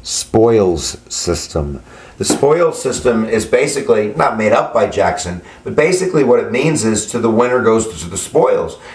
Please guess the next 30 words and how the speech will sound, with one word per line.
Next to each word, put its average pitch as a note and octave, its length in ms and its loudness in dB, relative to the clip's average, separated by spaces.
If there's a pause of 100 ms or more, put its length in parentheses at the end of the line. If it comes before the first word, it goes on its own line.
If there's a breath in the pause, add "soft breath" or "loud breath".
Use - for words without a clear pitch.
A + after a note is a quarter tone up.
If - 160 -10
you A#3+ 220 4
win, D#3 480 0
you D3 100 2
get - 200 2
to A2 60 -2
reap C3+ 320 -2
the - 60 -2
benefits - 640 0
of F2+ 180 -4
winning, C3+ 380 0
especially - 520 -2
the - 120 -6
presidency. - 760 -2 (480 loud breath)
And A#2+ 260 -2
basically, E3 680 0
you B2 140 0
know, F#2+ 220 -2 (220 loud breath)
there's - 180 -4
two G#3 200 4
ways E3 180 0
of A#2+ 60 -6
looking G2+ 280 0
at E2 120 -8
this. - 280 -10 (280 loud breath)
The G#2+ 60 -6
positive G#3 500 0
way F2+ 420 0 (160)
is A2 160 -2
that B2 380 2